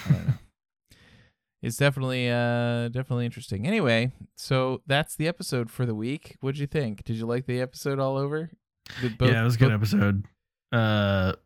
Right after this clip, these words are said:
Speaker 2: Minho being gone is sad, but, you know, uh,
Speaker 1: It is
Speaker 2: I'll get
Speaker 1: sad.
Speaker 2: over it. Uh,
Speaker 1: Yeah.
Speaker 2: had to
Speaker 1: Yeah.
Speaker 2: happen.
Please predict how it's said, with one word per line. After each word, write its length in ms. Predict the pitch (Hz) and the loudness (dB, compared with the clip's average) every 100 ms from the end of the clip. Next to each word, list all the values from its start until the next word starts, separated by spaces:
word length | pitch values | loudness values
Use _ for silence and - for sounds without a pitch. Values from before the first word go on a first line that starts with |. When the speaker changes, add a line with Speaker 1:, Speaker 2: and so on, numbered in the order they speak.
| _ | _
Speaker 2:
Minho 400 | 127 120 107 113 | 2 2 4 2
being 260 | 101 101 101 | 2 4 4
gone 240 | 98 95 | 4 4
is 100 | 92 | 2
sad, 380 | - 98 90 90 | 0 -2 0 0
but, 220 | 90 87 | 0 -2
you 100 | - | -2
know, 240 | 101 85 175 | -2 0 -2
uh, 160 | 101 87 | -2 -2
Speaker 1:
It 140 | 117 107 | 0 0
is 100 | 98 | 0
Speaker 2:
I'll 60 | |
get 100 | 98 | 0
Speaker 1:
sad. 80 | 90 | 0
Speaker 2:
over 220 | 87 87 | -2 -2
it. 80 | 87 - _ _ _ | -4 -8 _ _ _
Uh, 40 | 92 | -4
Speaker 1:
Yeah. 240 | 101 87 - - _ _ _ _ | -2 -4 -6 -14 _ _ _ _
Speaker 2:
had 160 | 127 110 | 0 2
to 60 | |
Speaker 1:
Yeah. 60 | 104 | 2
Speaker 2:
happen. 340 | 98 101 101 | 2 0 -4